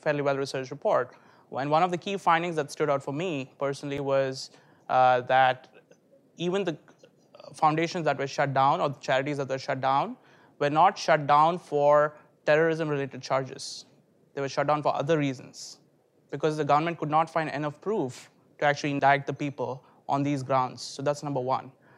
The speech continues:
Number two, uh, as Shariq rightly pointed out, I think if there's one outlier, again, I don't think we are defending or apologizing for any bad behavior. If a nonprofit misbehaves, doesn't file at nine nineties,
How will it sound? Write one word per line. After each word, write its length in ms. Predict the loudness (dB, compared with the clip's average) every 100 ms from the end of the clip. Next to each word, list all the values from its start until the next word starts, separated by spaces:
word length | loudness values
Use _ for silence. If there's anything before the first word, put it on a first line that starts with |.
| _ -8
Number 240 | -4 -2
two, 500 | -2 0 2 2 0 -8 _ _ _
uh, 260 | 2 4 6
as 200 | 6 4
Shariq 300 | 4 4 4
rightly 260 | 2 2 2
pointed 360 | 0 0 4
out, 320 | 4 6 2 -4 -6
I 100 | -4
think 240 | -4 -6
if 120 | -4 -2
there's 200 | -2 2
one 200 | 2 4
outlier, 600 | 4 4 4 4 2 -2 -12 -4
again, 220 | 0 2
I 80 | 2
don't 180 | 0 -2
think 220 | -4 0
we 80 | 4
are 320 | 6 4 0 -12 _ _ -18 -8
defending 520 | -6 -4 -4 -4 -4 -2
or 100 | -2
apologizing 720 | 0 -2 -2 -2 -2 -2 -6
for 140 | -4
any 160 | -4 0
bad 220 | 0 0
behavior. 420 | -4 -4 -4 -4 -6 -20 _
If 180 | -6 -2
a 40 | 2
nonprofit 520 | 2 4 4 2 0
misbehaves, 560 | -4 -4 -2 -2 -2
doesn't 240 | -2 -2 0
file 200 | 0 0
at 120 | 0
nine 220 | -2 -2
nineties, 440 | -2 -4 -6 -6